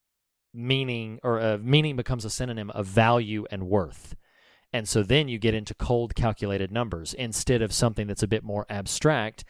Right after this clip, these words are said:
and saying, like, "Well, my, my value to my son doesn't have a dollar figure on it.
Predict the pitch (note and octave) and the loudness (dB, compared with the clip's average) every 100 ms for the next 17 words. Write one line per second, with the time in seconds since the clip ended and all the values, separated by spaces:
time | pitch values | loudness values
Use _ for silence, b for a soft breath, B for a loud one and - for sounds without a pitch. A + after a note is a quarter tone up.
0 | B B - A2 A#2+ A2 G#2 A#2 C3 E3 | B B -8 0 0 2 4 6 6 4
1 | B B - D3+ F#3+ A#2+ C#3 F#3+ B2+ G2+ | B B 0 2 2 2 2 2 -2 -2
2 | G2 - A2+ A2 - D3+ C3 G#2+ G2 F2+ | -2 -2 0 0 0 0 0 0 -2 -4
3 | C3+ A#2 F2 E2 D#2+ - E2+ D#2+ D2+ C#2+ | -4 -2 -4 -4 -4 -4 -4 -4 -8 -10